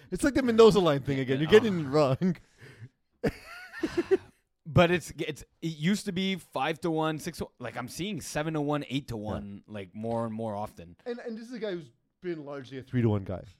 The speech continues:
Speaker 2: Right.
Speaker 1: his
Speaker 2: Yes.
Speaker 1: career.
Speaker 2: Uh, always racks up the yards. So actually, I'm surprised four thirty-nine after three games. That's actually not as high as he usually gets. Sixty percent completion percentage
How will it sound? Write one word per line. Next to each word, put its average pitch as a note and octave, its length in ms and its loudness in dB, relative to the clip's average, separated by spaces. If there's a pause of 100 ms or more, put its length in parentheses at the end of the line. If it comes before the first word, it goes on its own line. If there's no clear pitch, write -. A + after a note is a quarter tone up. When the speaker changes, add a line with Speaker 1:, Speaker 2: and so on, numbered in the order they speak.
(140)
Speaker 2:
Right. A#2 260 -6 (140)
Speaker 1:
his A#2 160 0
Speaker 2:
Yes. - 100 -4
Speaker 1:
career. G2+ 200 -10 (540)
Speaker 2:
Uh, A2 500 -8
always D#3 300 2
racks C3+ 280 -2
up A2+ 80 -12
the G#2+ 100 -8
yards. A2+ 400 -4
So A#2+ 380 -6
actually, D3+ 440 -4
I'm A2 360 -10 (120)
surprised B2+ 500 -6
four B2 300 -4
thirty-nine A2+ 1000 -6
after G#2+ 260 -12
three A#2 200 -10
games. A2 280 -10
That's - 180 -18 (160)
actually B2 400 -8
not G#2+ 420 -8 (300)
as G2 200 -12
high G#2 240 -8
as G2 100 -12
he G2 80 -14
usually C3 340 -8
gets. D#3 280 -6 (360)
Sixty F3+ 300 -4
percent D3+ 300 -4
completion C3 440 -6
percentage D3+ 560 -8